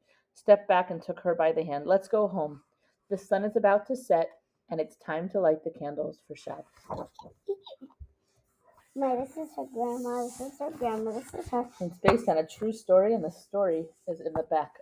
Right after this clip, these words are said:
Speaker 1: of the book. We
Speaker 2: Bye,
Speaker 1: highly
Speaker 2: guys.
Speaker 1: recommend it.
Speaker 2: This is a book that we really wanted you to learn about. Um, my mother's idea was, it was actually my idea.
Speaker 1: True.
Speaker 2: To, to tell them, to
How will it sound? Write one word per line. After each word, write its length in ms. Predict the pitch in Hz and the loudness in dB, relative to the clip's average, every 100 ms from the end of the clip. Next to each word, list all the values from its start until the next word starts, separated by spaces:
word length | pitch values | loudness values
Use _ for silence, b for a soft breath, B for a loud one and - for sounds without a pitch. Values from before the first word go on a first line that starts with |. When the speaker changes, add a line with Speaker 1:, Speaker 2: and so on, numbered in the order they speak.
| - | -14
Speaker 1:
of 80 | 160 | -4
the 160 | 160 160 | -4 -2
book. 160 | 147 - _ | -6 -8 _
We 140 | 170 160 - | -14 -14 -6
Speaker 2:
Bye, 240 | - - 226 | 0 2 6
Speaker 1:
highly 220 | 320 233 | 4 4
Speaker 2:
guys. 40 | |
Speaker 1:
recommend 500 | 185 175 185 170 160 | 0 -4 -6 -10 -10
it. 60 | 269 | 0
Speaker 2:
This 440 | 311 494 523 - - | 2 2 -2 -14 -12
is 140 | 285 254 - _ | -12 -12 -20 _
a 60 | - - - | -14 -12 -16
book 260 | 269 247 - 254 | -12 -12 -10 -10
that 180 | 247 | -8
we 120 | 269 240 | -6 -6
really 300 | 254 285 294 | -4 -4 -4
wanted 460 | 262 262 262 247 | -4 -4 -4 -4
you 140 | 233 226 | -6 -8
to 100 | - | -10
learn 320 | 214 202 190 - | -10 -10 -12 -14
about. 380 | - 71 58 381 - B B B B B _ - | -16 -10 -4 -4 -6 B B B B B _ -8
Um, 380 | 123 214 202 - _ _ _ | -4 -4 -4 -8 _ _ _
my 120 | 254 247 | 0 2
mother's 480 | 247 247 247 262 | 2 2 0 -2
idea 420 | 240 233 233 226 220 | -4 -4 -2 -2 -2
was, 260 | 220 233 - - _ _ _ - | -4 -8 -14 -20 _ _ _ 2
it 60 | 370 | 6
was 240 | 427 415 - - 494 | 6 2 -2 8 8
actually 300 | - 330 277 | 8 2 0
my 360 | 240 226 226 | 0 -2 -4
idea. 380 | 247 302 320 262 - _ B B B B B - _ | -6 -8 -6 -6 -10 _ B B B B B -20 _
Speaker 1:
True. 180 | - 170 | -2 4
Speaker 2:
To, 220 | 277 262 - - - | 6 6 4 -4 -4
to 200 | 247 240 | -4 -2
tell 540 | 277 269 269 - - 262 | 2 6 6 4 -2 2
them, 260 | 254 254 269 _ B B _ _ | 2 2 -4 _ B B _ _
to 120 | - | -10